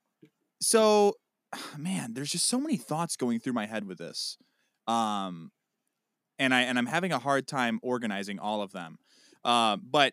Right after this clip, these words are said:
Gabe, what, what do you say? What, what are some of the thoughts that you have? I guess we can, we can, again, we could try to close, but if, again, if a conversation's open, opens up, we're not gonna stop it. We don't stop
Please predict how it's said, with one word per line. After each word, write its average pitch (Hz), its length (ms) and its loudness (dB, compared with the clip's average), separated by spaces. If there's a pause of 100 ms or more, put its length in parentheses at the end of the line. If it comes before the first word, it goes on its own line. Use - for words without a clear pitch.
(140)
Gabe, 151 300 4
what, 170 280 0
what 196 380 0
do 202 80 -2
you 151 280 -2
say? 127 500 2
What, 165 220 2
what 175 140 2
are 214 80 2
some 202 160 0
of 165 60 4
the 139 60 0
thoughts 135 260 0
that 117 80 -2
you 127 160 0
have? 113 420 2
I 107 120 -2
guess 139 200 0
we 160 80 -2
can, 110 300 0
we 110 100 -2
can, 104 240 -2
again, 98 420 -6 (160)
we 107 80 -8
could 98 140 -12
try 101 180 -2
to 95 80 -4
close, 87 400 -8
but 95 140 -6
if, 95 100 -8
again, 98 300 -4
if 95 80 -8
a - 60 -18
conversation's 98 600 -6
open, 90 240 -8
opens 95 280 -6
up, 107 160 -2
we're 98 80 -4
not 104 160 -4
gonna 110 120 -6
stop 123 280 -6
it. - 120 -16
We 95 80 -10
don't 104 160 -8
stop 110 280 -2